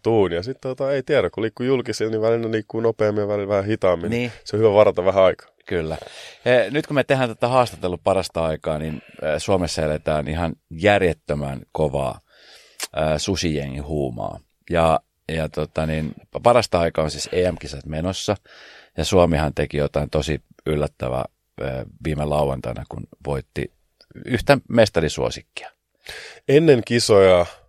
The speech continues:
Speaker 1: tota, ylivoimaisesti suurin mestarisuosikki, Serbia.
Speaker 2: Niin.
Speaker 1: Vähän kisoissa, vähän loukkaantumisia, mut silti maailman parhaan pelaajan Nikola Jokicin kanssa oli, niin kun, siellä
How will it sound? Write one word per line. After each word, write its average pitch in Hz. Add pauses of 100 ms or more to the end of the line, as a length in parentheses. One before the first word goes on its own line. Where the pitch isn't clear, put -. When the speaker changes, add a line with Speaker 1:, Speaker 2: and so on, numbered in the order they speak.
(240)
Speaker 1:
tota, 92 (120)
ylivoimaisesti 110
suurin 101
mestarisuosikki, 82
Serbia. 90 (200)
Speaker 2:
Niin. 80
Speaker 1:
Vähän 139
kisoissa, 139
vähän 135
loukkaantumisia, 95
mut 90
silti 120
maailman 95
parhaan 92
pelaajan 85
Nikola 87
Jokicin 85
kanssa 82
oli, 101
niin 87
kun, 82
siellä 87